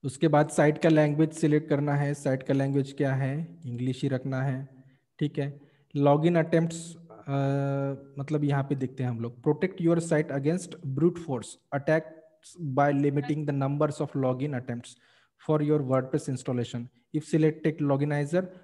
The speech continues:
plugin will be installed and activated with your installation।"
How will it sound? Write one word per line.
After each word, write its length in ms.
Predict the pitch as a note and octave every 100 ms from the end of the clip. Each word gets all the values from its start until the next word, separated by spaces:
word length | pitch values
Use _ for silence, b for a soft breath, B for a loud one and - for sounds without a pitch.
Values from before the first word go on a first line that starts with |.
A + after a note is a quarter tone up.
| _ -
plugin 260 | C#3 D3+ C#3+
will 180 | C#3+ C#3+
be 80 | C#3
installed 440 | C3+ D3+ D#3+ G#3+ B B D3
and 140 | C#3+ C#3
activated 480 | D#3 D3 D#3 D3+ C#3
with 260 | F3 - B2+
your 140 | D#3+ F3
installation।" 680 | C#3+ C3 D3 C3 B2+ - B2